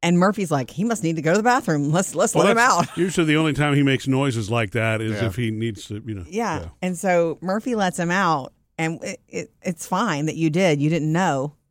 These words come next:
Speaker 1: None of us could have known. He darts, like, makes a fast beeline to this area of the patio. And the next thing we know, he's bringing into our, our line of vision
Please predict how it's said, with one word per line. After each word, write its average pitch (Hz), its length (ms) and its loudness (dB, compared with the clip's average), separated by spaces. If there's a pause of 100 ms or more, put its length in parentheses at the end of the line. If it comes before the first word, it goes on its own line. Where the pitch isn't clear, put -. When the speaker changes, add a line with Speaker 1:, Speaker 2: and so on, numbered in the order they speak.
(160)
Speaker 1:
None 170 200 0
of 156 80 -2
us 139 120 -8
could 160 140 -2
have 143 80 -2
known. 151 380 0
He 214 400 -4
darts, 175 960 0 (360)
like, 165 220 0
makes 202 380 4
a 139 100 2
fast 208 800 0
beeline 156 540 0
to 151 80 -6
this 147 240 -2
area 175 440 2
of 135 260 -2
the 139 140 0
patio. 160 760 2 (440)
And 170 120 2
the 180 40 4
next 180 200 2
thing 190 100 0
we 202 160 2
know, 180 160 2
he's 175 240 0
bringing 156 800 -2 (180)
into 170 600 2 (260)
our, - 180 -4
our 175 280 6 (280)
line 165 280 4
of 151 100 0
vision 160 520 0